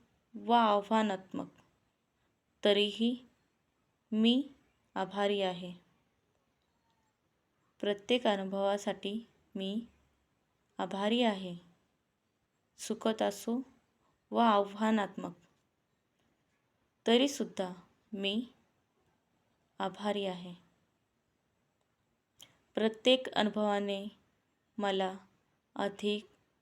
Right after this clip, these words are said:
सक्षम बनवलेले आहे. प्रत्येक अनुभवाने मला अधिक सक्षम बनवलेले आहे. आज मी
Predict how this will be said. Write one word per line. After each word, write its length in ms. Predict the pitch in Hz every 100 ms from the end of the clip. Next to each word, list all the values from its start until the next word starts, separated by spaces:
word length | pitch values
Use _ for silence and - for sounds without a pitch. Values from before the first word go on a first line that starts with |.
| _ _ _
सक्षम 520 | - 208 - - 269
बनवलेले 500 | 226 196 185 185 180
आहे. 280 | 180 180 175 - _ _ _ _ _ _ _ _ _ _ _ _ _ _ _ - - - _ -
प्रत्येक 560 | 226 220 - 247 247 - _ -
अनुभवाने 760 | 208 208 208 202 196 196 202
मला 340 | 214 185 180 202 - _ _ -
अधिक 420 | 196 202 226 220 - - _ _ _ _ _ _ _ _
सक्षम 600 | - 208 196 - 202 208 233 - _ _ _ _ _ -
बनवलेले 560 | 202 202 226 262 233 202
आहे. 320 | 185 185 180 - _ _ _ _ _ _ _ _ _ _ _ _ _ _ _ _ _ _ _ _ _ _ -
आज 400 | 196 208 233 233
मी 280 | 208 202 208